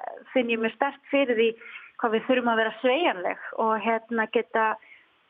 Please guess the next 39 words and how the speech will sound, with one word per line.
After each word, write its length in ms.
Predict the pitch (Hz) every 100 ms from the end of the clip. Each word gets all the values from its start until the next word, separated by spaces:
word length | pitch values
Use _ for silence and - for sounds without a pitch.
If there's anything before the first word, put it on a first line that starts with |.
| _ -
geta 300 | 269 269 247
aðlagað 600 | 233 285 311 226 214 214 - _ - -
þessa 320 | 277 277 233 -
starfsemi 640 | 269 277 - 226 208 208 -
að 240 | 254 269 254 - -
samfélaginu 560 | 269 269 233 220 214 214
hverju 220 | 226 214
sinni. 320 | - 277 190 - - _ _ -
Það 80 | 226
er 80 | 208
mjög 160 | 214 -
krefjandi, 640 | 262 311 302 196 - 214 269 - - _
en 140 | 220 220
það 80 |
er 100 | 220
líka 220 | 240 285 247
svo 80 | 233
óbúslega 640 | - 349 - 226 233 226
mikilvægt 720 | 269 330 320 202 - - -
að 140 | - -
það 180 | 226 -
sé 160 | 285 311
einhver 320 | 285 233 226 -
svona 180 | 220
stofnun 640 | 220 294 285 - 196 208 285 - - - _ _
sem 240 | 254 233 233
að, 320 | 220 220 214
em, 380 | 226 220 220 220 - - 220
er 140 | 247 -
kannski 280 | 262 -
ekki 140 | - 226
þá 220 | 240 233
bara 240 | 233 220 214
algjörlega 440 | 254 262 240 226 226
bundin 540 | 240 269 269 233 226
við 200 | 240 254
einhvern 320 | 233 233 233 -
ákveðinn 400 | 233 - 220 233
lagaramma 680 | 269 277 262 285 285 277